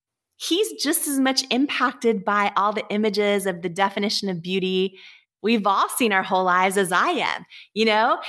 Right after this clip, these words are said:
And so it was like, "Oh, wow, this really impacts everyone." And it just kinda drove me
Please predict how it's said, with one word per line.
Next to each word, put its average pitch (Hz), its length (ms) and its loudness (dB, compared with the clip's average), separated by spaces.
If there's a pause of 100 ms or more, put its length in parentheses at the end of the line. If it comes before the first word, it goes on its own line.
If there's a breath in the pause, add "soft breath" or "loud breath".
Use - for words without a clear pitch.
(140 loud breath)
And 240 160 2
so 254 260 2
it 240 120 0
was 208 200 0
like, 214 320 0
"Oh, - 180 2
wow, 208 540 2
this 214 240 0 (160)
really 240 520 0
impacts 185 640 -4
everyone." 226 680 -6
And 180 100 -2
it 180 80 -4
just 214 180 -6
kinda 190 220 0
drove 170 460 0
me 156 360 0